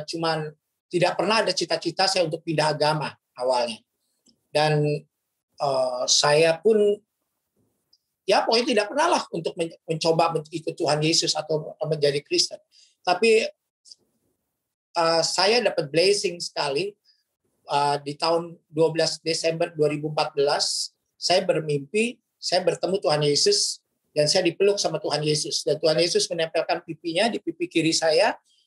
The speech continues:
dia mengatakan, "Kamu saya bless, eh, kamu saya berkati."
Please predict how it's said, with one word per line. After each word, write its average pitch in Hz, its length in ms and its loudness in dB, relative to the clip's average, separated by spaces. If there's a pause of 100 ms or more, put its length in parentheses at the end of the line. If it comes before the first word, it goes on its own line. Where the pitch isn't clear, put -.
(120)
dia 180 160 2
mengatakan, 196 640 0 (1000)
"Kamu 185 240 -2
saya 160 200 -2
bless, 135 320 -2
eh, 151 160 -2
kamu 165 200 -2
saya 156 160 -2
berkati." 135 440 -4